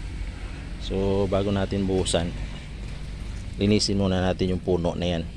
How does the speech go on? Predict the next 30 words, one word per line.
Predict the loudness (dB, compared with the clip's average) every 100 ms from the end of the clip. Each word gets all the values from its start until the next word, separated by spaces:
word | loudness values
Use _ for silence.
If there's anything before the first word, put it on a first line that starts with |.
| -10 -10 -10 -10 -10
Yan. | -8 -6 -6 -10 -10 -8
Yang | -4 -4 -2 -4 -6 -8 -8 -8 0
ilalim | 2 4 2
ng | 0
poste | -2 -2 -2 0
na | 0
yan. | 0 -2 -6 -8 -8 -8
Kasi | -4
may | -2 0
mga | 0 0 -2 -2 -2 -4 -6 -8 -10 -8 -8 -8 -8 -6 -6 -4 -4
putik | 0 0
yan. | 2 0 -2 -8 -10 -10 -10 -8 -6 -4
Kaya | -4
dapat | -4 -4
natin | -4 -2 -2
linisin | -2 -2 -2 -2 -4
yan. | -4 -4
Brusin | -4 -4 -2 -2
natin | -2 -4 -2
ng | -4 -6 -8 -8 -10
toothbrush | -6 -2 0 0
para | -4 -4
matanggal | -4 -6 -4 -2
ang | -2 -4 -4 -4 -6 -8 -10 -12 -14 -14 -12
mga | -8 -6 -6
putik | -6 -6 -4
yan | -2
bago | 0 0 -2
natin | -4 -6 -6
buhusan. | -6 -4 -4 -4